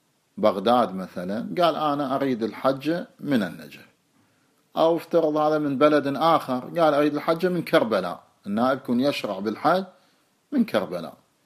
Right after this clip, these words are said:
هذه الصورة الثالثة، ما إذا أوصى بالحج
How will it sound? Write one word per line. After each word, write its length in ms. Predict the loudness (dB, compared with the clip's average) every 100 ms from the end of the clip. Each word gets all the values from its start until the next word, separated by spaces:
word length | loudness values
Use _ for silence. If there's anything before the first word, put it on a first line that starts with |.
| _ _ _ _ _ _ _ _ _
هذه 520 | 2 4 4 2 -2 -4
الصورة 720 | -6 0 2 4 4 2 -2
الثالثة، 920 | -10 0 2 4 0 -4 -2 -2 -2 -6 -8
ما 220 | -4 -2
إذا 140 | -2
أوصى 640 | -4 -2 -2 -2 -4 -4 -4
بالحج 540 | -10 -8 -2 -2 -4